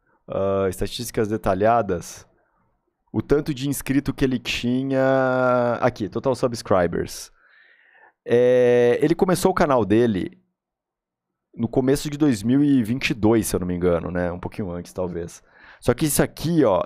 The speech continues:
esse estouro aqui, ó, foi por causa do Metaforando. Eu não lembro quanto que ele tinha no,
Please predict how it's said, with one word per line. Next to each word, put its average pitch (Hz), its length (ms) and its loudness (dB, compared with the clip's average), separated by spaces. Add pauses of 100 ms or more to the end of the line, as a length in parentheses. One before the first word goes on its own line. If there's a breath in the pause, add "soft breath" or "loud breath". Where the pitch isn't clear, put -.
esse 175 240 0
estouro 120 400 2
aqui, 131 360 0
ó, 90 140 2
foi 107 160 -2
por 120 140 -2
causa 117 200 2
do 120 60 -4
Metaforando. 117 840 0 (800)
Eu - 100 0
não 226 60 2
lembro 233 200 2
quanto 208 240 0
que - 60 0
ele 208 140 0
tinha 170 300 0
no, 165 120 0